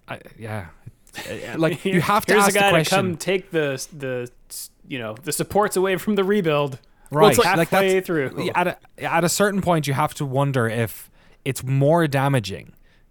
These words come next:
Speaker 1: to create a new order than it is to, like, wait it out or something. You know what I mean? Like, especially if it's happening again, like, it must just be exhausting.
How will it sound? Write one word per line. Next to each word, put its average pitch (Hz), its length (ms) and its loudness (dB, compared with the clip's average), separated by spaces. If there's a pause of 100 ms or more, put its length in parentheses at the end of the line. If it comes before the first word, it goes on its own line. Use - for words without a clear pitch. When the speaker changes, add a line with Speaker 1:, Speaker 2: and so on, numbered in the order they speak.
Speaker 1:
to 117 280 0 (220)
create 127 520 0
a 131 60 0
new 117 300 0
order 113 680 -2 (280)
than 117 160 -2
it 107 120 -4
is 107 260 -2
to, - 180 -8
like, 104 280 -6 (460)
wait 113 320 -2
it 113 100 -2
out 131 280 -4
or 147 60 -4
something. 156 300 -4
You 147 80 0
know 147 60 2
what 151 60 2
I 156 40 0
mean? 156 160 0
Like, 123 260 0 (260)
especially 175 380 0
if 143 100 0
it's 131 140 -2
happening 135 460 -2
again, 117 480 -2
like, 104 180 -8
it 113 60 -4
must 131 240 -4
just 107 180 -8
be 85 180 -14 (180)
exhausting. 98 680 -12